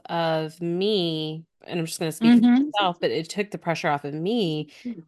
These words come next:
Speaker 1: to have to show up in certain areas of the business 'cause it was already done. So it's kinda
Speaker 2: Yeah.
Speaker 1: one of those things where if you can set up your foundations right the first time,
Speaker 2: Yep.
Speaker 1: then it's done. And it just helps, again, with all of the things. So,
Speaker 2: Mm-hmm.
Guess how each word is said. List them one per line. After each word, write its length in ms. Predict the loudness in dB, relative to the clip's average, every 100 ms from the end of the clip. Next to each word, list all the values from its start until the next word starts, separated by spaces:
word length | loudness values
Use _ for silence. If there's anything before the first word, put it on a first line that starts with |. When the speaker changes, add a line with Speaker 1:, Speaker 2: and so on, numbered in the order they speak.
| -10
Speaker 1:
to 60 |
have 200 | -2 -2
to 60 | -2
show 200 | -4 -2
up 260 | 0 0 -2
in 80 |
certain 240 | -6 -6 -4
areas 320 | -2 -2 -2
of 80 | -6
the 80 | -6
business 380 | -4 -4 -6 -6
'cause 140 | -8
it 40 |
was 120 | -6 -4
already 340 | -2 -4 -8 _ -6
done. 480 | -2 -2 -6 -10 -8
So 140 | -6
it's 100 | -6
kinda 200 | 0 4
Speaker 2:
Yeah. 120 | 6
Speaker 1:
one 80 | 4
of 40 | 0
those 100 | -6
things 280 | -2 -2 -2
where 140 | -6 -8 -20 -8
if 80 |
you 80 | -6
can 140 | -4 -4
set 240 | 0 0
up 100 | 0
your 140 | -2
foundations 680 | 0 0 0 -4 -4 -6 -4
right 180 | -4 -4
the 60 | -8
first 360 | -6 -6 -8
time, 180 | -2 4
Speaker 2:
Yep. 260 | 6 4 0 -10 -10 -10 -14 _ _
Speaker 1:
then 400 | -2 0 0 -4
it's 320 | -6 -8 -8 -10
done. 500 | -4 0 0 -2 -6
And 140 | -6
it 80 | -6
just 220 | -8 -8
helps, 600 | -6 -4 -4 -8 -10 -12 _
again, 360 | -8 -4 -4 -4
with 200 | -8 -14 _
all 160 | 0 0
of 60 |
the 100 | 0
things. 600 | -2 -4 -4 -6 -10 -12 -10
So, 400 | -2 2 4 4 2 0 4
Speaker 2:
Mm-hmm. 460 | 6 6 6 4